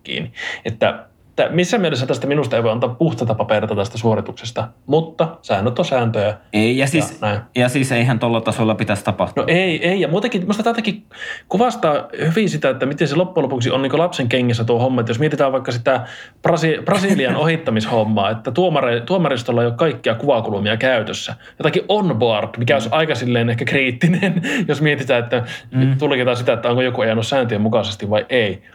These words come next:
Speaker 1: Ja sitten tässä tilanteessa ollaan aivan miljardilajin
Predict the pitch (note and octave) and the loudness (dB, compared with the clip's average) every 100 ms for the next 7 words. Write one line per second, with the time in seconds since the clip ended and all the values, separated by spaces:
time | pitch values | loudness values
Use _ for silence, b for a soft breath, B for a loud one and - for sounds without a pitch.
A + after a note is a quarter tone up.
0 | b b b - A#2+ D#3 D#3+ C#3 B2 A#2+ | b b b -2 0 2 0 0 -2 0
1 | G#2+ G#2 G#2 - - B2+ B2+ C3 D3 C3 | 0 0 -2 -2 0 2 0 0 0 0
2 | A#2+ - _ - C#3+ D#3 C3+ A#2 G#2+ G#2+ | -2 -8 _ -8 0 2 2 0 0 2
3 | A2 G#2 G2+ | 2 0 -2